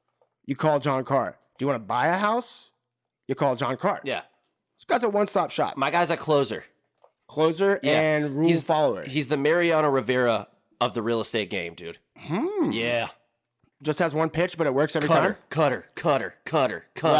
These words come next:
Speaker 1: Right. What you
Speaker 2: cutter.
Speaker 1: see is what you get.
Speaker 2: Yep.
Speaker 1: We're gonna produce results.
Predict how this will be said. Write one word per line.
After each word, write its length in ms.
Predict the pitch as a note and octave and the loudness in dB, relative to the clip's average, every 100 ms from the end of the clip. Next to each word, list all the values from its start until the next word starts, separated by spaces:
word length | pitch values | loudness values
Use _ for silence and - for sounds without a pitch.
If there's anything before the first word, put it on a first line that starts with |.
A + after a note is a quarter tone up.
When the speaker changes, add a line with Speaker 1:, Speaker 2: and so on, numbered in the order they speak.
| C3+ | 2
Speaker 1:
Right. 80 | - | 0
What 160 | D#3+ | 2
you 60 | D3+ | 2
Speaker 2:
cutter. 100 | - | 2
Speaker 1:
see 180 | G#3 G3 | 2 0
is 140 | D#3 | 0
what 240 | C#3+ D#3+ | 0 0
you 60 | F3 | 0
get. 280 | D3+ D3 D3+ | -2 0 0
Speaker 2:
Yep. 180 | D#3 - _ _ _ | 0 -4 _ _ _
Speaker 1:
We're 120 | - C3+ | -10 -2
gonna 160 | D#3 | -2
produce 600 | D3+ D3+ B2+ D3 C#3+ - - _ - | -2 -4 -2 -4 -4 -8 -14 _ -16
results. 800 | B2 A#2 A#2+ A#2 - - - | -12 -8 -4 -4 -4 -14 -18